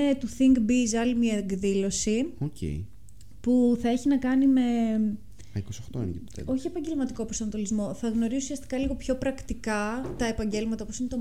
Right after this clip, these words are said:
Speaker 1: marketing, το accounting
Speaker 2: Οκ,
Speaker 1: και finance.
Speaker 2: ωραίο.
Speaker 1: Όλο αυτό, ναι, θα είναι τρίμερο με διάφορους ομιλητές που βρίσκονται μέσα σε αυτό το χώρο
Speaker 2: Ναι.
Speaker 1: και πιο πρακτικά θα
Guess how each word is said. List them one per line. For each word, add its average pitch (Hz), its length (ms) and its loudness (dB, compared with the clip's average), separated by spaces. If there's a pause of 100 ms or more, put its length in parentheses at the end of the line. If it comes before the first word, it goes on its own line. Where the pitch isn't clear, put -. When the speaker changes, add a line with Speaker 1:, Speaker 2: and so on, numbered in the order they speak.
Speaker 1:
marketing, 208 760 -6
το 226 120 -8
accounting 226 120 -4
Speaker 2:
Οκ, - 40 -4
Speaker 1:
και 104 320 4
finance. - 80 2
Speaker 2:
ωραίο. 123 280 6 (520)
Speaker 1:
Όλο 247 120 0
αυτό, 247 260 -2
ναι, 254 180 2
θα 269 120 0
είναι 294 360 0
τρίμερο 294 480 4
με 285 100 2
διάφορους 254 440 -2
ομιλητές 233 520 0
που 240 100 -6
βρίσκονται 262 440 0
μέσα 214 160 0
σε - 60 -2
αυτό 208 160 -4
το 190 140 -2
χώρο 202 560 0 (300)
Speaker 2:
Ναι. 104 260 2
Speaker 1:
και 247 460 0
πιο 277 160 -4
πρακτικά 269 600 -4
θα 285 180 -8